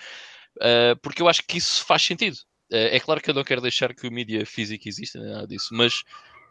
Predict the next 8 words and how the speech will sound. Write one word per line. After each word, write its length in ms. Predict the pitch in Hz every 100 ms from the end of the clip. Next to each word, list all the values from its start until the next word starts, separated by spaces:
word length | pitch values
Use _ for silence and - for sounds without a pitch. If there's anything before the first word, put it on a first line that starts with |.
| _ -
é 100 | 190
o 60 |
que 80 | 180
faz 200 | - 165
sentido, 420 | - 147 143 139 - -
é 140 | 139 135
termos 420 | - 131 131 117
esse, 520 | 127 - - 127 123